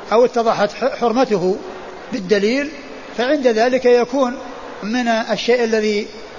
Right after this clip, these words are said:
اشت-، يشتبه على بعض الناس أو على كثير من الناس ويعلمه بعض الناس،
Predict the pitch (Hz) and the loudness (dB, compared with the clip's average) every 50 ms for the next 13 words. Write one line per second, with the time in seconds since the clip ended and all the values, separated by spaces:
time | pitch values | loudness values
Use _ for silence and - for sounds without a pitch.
0 | - - - 262 - 247 233 - - - 277 285 254 226 202 - - 247 254 247 | -12 -8 -8 -6 0 0 0 0 4 2 2 4 4 2 2 2 4 4 4 4
1 | - - 285 285 262 214 - 190 214 208 202 208 233 226 214 220 226 240 262 269 | 4 4 4 4 4 4 2 2 2 2 2 2 2 2 2 0 -2 0 0 2
2 | 269 254 - - - - - - - - - - - - - 247 - 226 214 196 | 0 0 -2 -6 -14 -16 -16 -16 -16 -16 -14 -12 -10 -8 -6 -2 2 2 4 4
3 | 226 240 233 - 226 220 190 269 254 247 233 220 220 233 269 277 285 269 269 - | 4 4 2 2 2 0 0 0 0 0 -2 -2 -2 0 0 2 2 2 0 -2
4 | - - - - 277 269 269 240 269 311 302 247 226 269 269 233 220 214 208 208 | -16 -14 -6 2 4 4 6 6 4 4 4 4 2 4 4 4 2 2 0 -2
5 | 208 170 | -4 -4